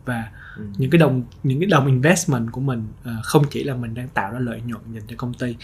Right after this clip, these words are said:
Speaker 1: mình thực sự tạo ra những giá trị, những cái bài học, những cái sự thay đổi mà tốt hơn dành cho consumer của mình. Thì câu chuyện ý nghĩa thì anh nghĩ là có rất là nhiều, nhưng mà đó là một cái ví dụ nho nhỏ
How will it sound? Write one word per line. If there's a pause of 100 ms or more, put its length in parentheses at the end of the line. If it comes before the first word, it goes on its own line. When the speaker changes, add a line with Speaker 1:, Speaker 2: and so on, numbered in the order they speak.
(240)
Speaker 1:
mình
thực
sự
tạo
ra
những
giá
trị, (120)
những
cái
bài
học, (360)
những
cái
sự
thay
đổi
mà
tốt
hơn
dành
cho
consumer (100)
của
mình. (440)
Thì
câu
chuyện
ý
nghĩa
thì
anh
nghĩ
là
có
rất
là
nhiều,
nhưng
mà
đó
là
một
cái
ví
dụ
nho
nhỏ